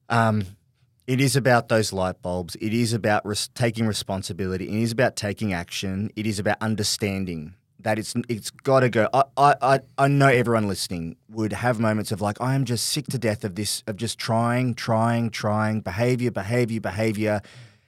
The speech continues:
And really, actually, on the other s-, on the other side of this courageous, risky process of,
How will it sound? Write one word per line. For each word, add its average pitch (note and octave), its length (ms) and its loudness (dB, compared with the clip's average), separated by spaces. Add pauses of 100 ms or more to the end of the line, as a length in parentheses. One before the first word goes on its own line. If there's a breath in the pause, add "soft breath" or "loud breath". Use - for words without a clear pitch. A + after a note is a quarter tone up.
And B2+ 160 0
really, D#3 300 4
actually, B2+ 300 -2
on A#2 100 2
the A#2+ 80 2
other B2+ 160 2
s-, B2+ 160 0 (140)
on B2+ 60 0
the C3+ 80 2
other D#3+ 160 4
side C3 340 4
of G#2+ 160 2
this A2+ 280 -2 (100)
courageous, A2+ 840 0
risky G#2 600 -4
process G2+ 880 -2 (200 loud breath)
of, G#2 200 -2